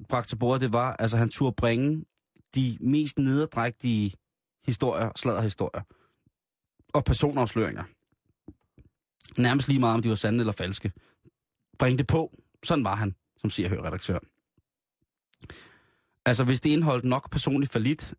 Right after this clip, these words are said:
amoralskhed, død og ødelæggelse, eller en graviditet, eller en skandalekonfirmation,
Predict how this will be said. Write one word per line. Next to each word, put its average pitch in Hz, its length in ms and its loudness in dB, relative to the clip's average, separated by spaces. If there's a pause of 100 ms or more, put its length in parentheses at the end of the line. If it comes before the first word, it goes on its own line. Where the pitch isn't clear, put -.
amoralskhed, 117 680 0
død 151 240 -2
og 110 140 0
ødelæggelse, 127 560 0
eller 95 280 0
en 95 140 -4
graviditet, 101 580 -2
eller 98 220 2
en 95 640 -2 (220)
skandalekonfirmation, 117 1120 0